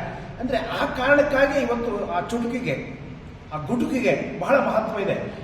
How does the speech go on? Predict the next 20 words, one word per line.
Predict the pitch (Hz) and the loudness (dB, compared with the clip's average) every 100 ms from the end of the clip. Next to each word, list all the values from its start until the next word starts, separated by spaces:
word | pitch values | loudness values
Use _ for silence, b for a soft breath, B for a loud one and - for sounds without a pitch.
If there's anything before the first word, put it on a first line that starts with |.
| 233 | -2
ಅಂದ್ರೆ | 247 220 | 0 2
ನೀವು | 240 240 208 202 - - - | 0 -2 -6 -8 -10 -12 2
ಕೇಳಿರ್ಬೋದು, | 226 285 294 262 254 190 - - - - - - | 8 8 8 6 6 4 -2 -6 -10 -12 -12 4
ಏನಾದ್ರು | 254 320 330 330 | 6 8 6 6
ಹೇಳಿದ್ರೆ | 247 294 269 208 - - - | 6 8 6 2 -2 -8 -6
"ಅದೇನ್ | 196 320 | 2 4
ಹೇಳ್ತೀರಿ, | 311 311 302 285 262 | 6 6 4 4 4
ಒಂದು | 247 | 4
ಚುಟುಕಲ್ಲಿ | 247 240 285 254 | -2 2 6 8
ಹೇಳ್ಬಿಡ್ರಿ" | 254 220 | 6 2
ಅಂತಾರೆ. | 202 202 - - - - - - - - | 0 2 0 -2 -6 -10 -12 -14 -14 -6
ಅಂದ್ರೆ | 269 254 | 0 2
ಅದು | 262 240 | 2 0
ಸಾರ | 233 226 302 302 170 - - | -2 4 6 8 4 2 2
ಅನ್ನೋದು | 240 247 | 4 4
ಅವ್ರ | 214 196 | 4 2
ಅರ್ಥ. | 202 226 | 0 -2
ನೀವು | 233 - 240 - | -4 -6 -6 -2
ಆಮೇಲೆ | 277 330 277 | 2 2 6
ನೋಡೋಣ, | 269 294 | 6 8